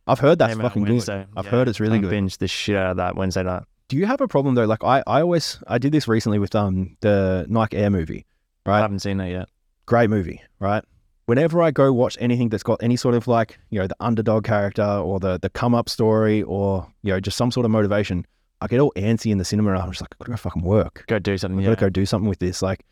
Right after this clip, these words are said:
Speaker 2: Yeah.
Speaker 1: and I don't know, man, I think outside of, outside of work now, I don't do much, to be honest. Hang out with my dog. He's a legend. Super fun, super anxious, but he's like me. So,
Speaker 2: Yeah. <laughs>
Speaker 1: um, other than that, man, I,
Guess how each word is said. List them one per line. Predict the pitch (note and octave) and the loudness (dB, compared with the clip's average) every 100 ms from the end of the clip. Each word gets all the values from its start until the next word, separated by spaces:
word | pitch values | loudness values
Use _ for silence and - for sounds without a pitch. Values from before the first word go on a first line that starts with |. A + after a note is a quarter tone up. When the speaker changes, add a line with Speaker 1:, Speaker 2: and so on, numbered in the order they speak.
| - | -6
Speaker 2:
Yeah. | G2+ - _ _ _ G#2+ | -4 -6 _ _ _ 0
Speaker 1:
and | G#2+ G2 F2 _ | 2 2 -2 _
I | C3 | 2
don't | G#2 | 2
know, | F#2 | 2
man, | F#2+ G2+ | 0 0
I | |
think | G#2+ D3+ | 0 2
outside | A2+ - G2+ | 2 2 0
of, | F#2 F#2 - - | 0 -6 -14 -2
outside | B2+ E3+ | 0 2
of | C3+ - _ - | 2 0 _ -4
work | F#2+ G2 - | 2 2 2
now, | F#2+ G2 | 0 0
I | F2+ | 0
don't | A2 | 0
do | G2+ | 0
much, | F2+ F#2 - | 0 -2 -4
to | F2+ | -4
be | |
honest. | F#2 F2+ | -2 -2
Hang | A2+ G#2+ | 0 0
out | |
with | F#2 | -2
my | E2 | 0
dog. | F#2 F#2+ | 0 0
He's | F#2 | -2
a | F#2 | 0
legend. | F#2 F#2 F#2 F#2 - | 0 0 -2 -4 -6
Super | F#2+ F2+ | -4 -2
fun, | G2 F#2+ F#2 - | 0 2 0 -2
super | - E2 | -4 -2
anxious, | F2 F#2 G2 - | -2 0 0 0
but | F2+ | 0
he's | F2+ | 0
like | F2+ F2 | -2 -2
me. | F2+ F#2 | -6 -6
So, | - G2+ - | -4 -4 -2
Speaker 2:
Yeah. | G#2+ G#2 - B2+ | -6 -4 -6 -10
<laughs> | - | -4
Speaker 1:
um, | G#2 G#2+ G2+ F#2+ - _ _ _ _ _ _ | 0 2 0 -4 -10 _ _ _ _ _ _
other | C3+ C#3+ | 4 4
than | A#2 G2 | 4 2
that, | A#2+ | 2
man, | G#2+ | 2
I, | G2+ | 2